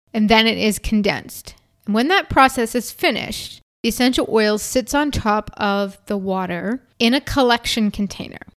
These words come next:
The essential oil is pulled off and bottled. It's actually usually tested first, but then it's bottled. And what's left over is called the distillate, or the water. This water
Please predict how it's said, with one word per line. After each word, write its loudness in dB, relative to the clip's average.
The 0
essential 0
oil -4
is -8
pulled -4
off 2
and -2
bottled. 4
It's -6
actually -4
usually 0
tested -6
first, -4
but -6
then -2
it's -6
bottled. 2
And -4
what's -2
left -2
over 2
is 0
called 0
the -2
distillate, -8
or 2
the -2
water. 0
This 4
water 6